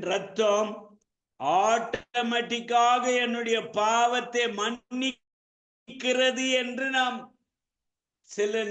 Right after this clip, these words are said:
நேரத்தில் சிந்திக்கிறோம். செய்த பாவங்களை சிலர் ராபோஜனம் எடுக்கின்ற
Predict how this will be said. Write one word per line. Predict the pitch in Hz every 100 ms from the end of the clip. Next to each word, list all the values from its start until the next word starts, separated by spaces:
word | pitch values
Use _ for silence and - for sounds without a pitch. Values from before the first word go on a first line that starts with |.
| 214
நேரத்தில் | 226 226 214 - 208 190 -
சிந்திக்கிறோம். | 190 190 170 143 131 110 90 78 _ _ _ _ _ _ _ _ _ _ _ _ _ _ _ _ -
செய்த | 151 196 202 202 196
பாவங்களை | 196 220 226 226 226 226 214 -
சிலர் | 220 226 233 233 - - _ _ _ _
ராபோஜனம் | 120 160 208 220 226 226 220 226 233 226 214
எடுக்கின்ற | 226 226 233 226